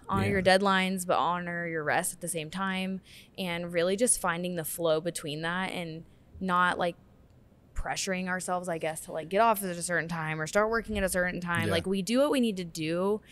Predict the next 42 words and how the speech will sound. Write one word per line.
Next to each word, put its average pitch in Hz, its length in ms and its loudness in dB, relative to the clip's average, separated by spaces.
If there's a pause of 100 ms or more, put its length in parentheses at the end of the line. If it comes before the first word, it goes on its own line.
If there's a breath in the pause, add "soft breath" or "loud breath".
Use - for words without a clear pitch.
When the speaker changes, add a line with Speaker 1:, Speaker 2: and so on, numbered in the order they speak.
(460 loud breath)
Speaker 1:
and 180 300 0
we 185 80 2
don't 202 180 0
chase 180 320 0
a 180 60 0
to-do 165 280 -2
list 170 240 4
anymore. 185 680 0
And 180 120 -2
I 175 100 0
don't 190 160 0
feel 202 160 2
better 175 240 4
at 175 80 2
the 175 120 -4
end 175 100 -2
of 170 80 -2
the 175 40 -2
day 165 180 4
because 175 200 -4
I 175 60 -2
did 165 220 -2
ten 165 200 -4
things 170 580 -4
over, 165 360 -2
like, 156 320 -6
what 180 200 -2
I 160 40 -4
actually 156 300 -4
wanted 165 180 -8
to 170 80 -12
do, 170 100 -4
which 170 160 -4
was 180 140 -6
just, 170 180 -8
like, 160 180 -8
chill 151 280 -8
out 139 180 -8
for - 80 -12
the - 100 -8
day. 190 280 -2
Speaker 2:
Yeah. 202 260 6